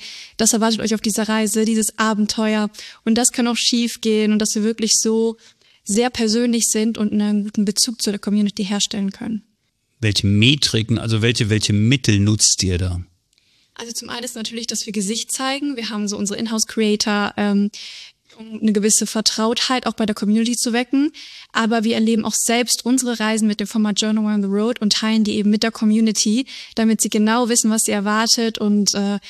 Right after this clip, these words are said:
Speaker 1: echte Reisemomente erleben. Und dann können sie auch eben mit uns in den Austausch kommen und fragen, „Hey, was ist, wenn das passiert und wie kann ich mich vorbereiten?“ Und wir können dann eben richtige Tipps geben aus erster Hand.
Speaker 2: Das heißt, Journaway ist tatsächlich auch ein Community-Builder?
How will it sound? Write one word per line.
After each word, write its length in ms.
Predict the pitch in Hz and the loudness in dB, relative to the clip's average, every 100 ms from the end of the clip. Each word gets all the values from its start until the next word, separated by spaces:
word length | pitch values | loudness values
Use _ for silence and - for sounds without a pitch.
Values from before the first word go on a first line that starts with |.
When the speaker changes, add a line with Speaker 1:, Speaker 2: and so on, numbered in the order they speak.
| - - - | -20 -10 -2
Speaker 1:
echte 360 | 233 - 226 | 0 2 0
Reisemomente 580 | 226 226 214 214 214 226 | 0 2 2 2 2 0
erleben. 420 | 214 208 214 220 | 0 2 2 2
Und 180 | 226 214 | 2 0
dann 140 | 214 214 | 0 0
können 180 | 226 | 0
sie 80 | 214 | 0
auch 120 | 208 | -2
eben 200 | - 214 | 0 4
mit 160 | 220 254 | 4 2
uns 120 | 247 | 0
in 60 | 226 | 0
den 120 | 220 | 2
Austausch 400 | 220 233 226 - | 0 0 -2 -2
kommen 180 | 226 214 | 0 2
und 100 | 202 | 0
fragen, 280 | 214 214 208 | 0 0 0
„Hey, 400 | 233 220 214 208 - - - | 0 0 0 -4 -12 -20 -6
was 120 | 226 233 | 0 2
ist, 160 | - | 2
wenn 140 | 226 220 | 2 2
das 180 | 220 | 0
passiert 560 | - 220 - 226 220 214 | 0 0 2 2 2 2
und 80 | 214 | 2
wie 80 | 226 | 2
kann 160 | 233 | -2
ich 80 | 226 | -2
mich 140 | 226 | -4
vorbereiten?“ 680 | - 226 220 214 214 214 214 - - - | -2 -2 0 0 0 2 0 -2 -12 -4
Und 140 | 214 214 | 0 0
wir 60 | |
können 160 | 214 220 | 2 0
dann 120 | 214 | 0
eben 180 | 214 208 | 2 2
richtige 400 | 208 - 202 202 | 0 0 0 0
Tipps 300 | - 190 - | 0 2 0
geben 420 | - - 214 208 - | -2 -6 -6 -6 -2
aus 140 | 208 | 0
erster 300 | 208 - 208 | 0 -4 -4
Hand. 300 | 220 208 - _ _ _ _ _ - | -4 -4 -6 _ _ _ _ _ 0
Speaker 2:
Das 180 | - | 2
heißt, 360 | 127 110 - 117 | 4 4 4 0
Journaway 480 | - 101 131 120 120 | 2 4 4 4 2
ist 280 | 82 - - | 2 0 0
tatsächlich 500 | - 107 117 123 113 | 0 0 2 2 0
auch 140 | 113 107 | 0 0
ein 120 | 107 | 0
Community-Builder? 1080 | - 95 95 117 147 151 135 147 151 180 | 2 4 4 4 4 2 2 0 0 -2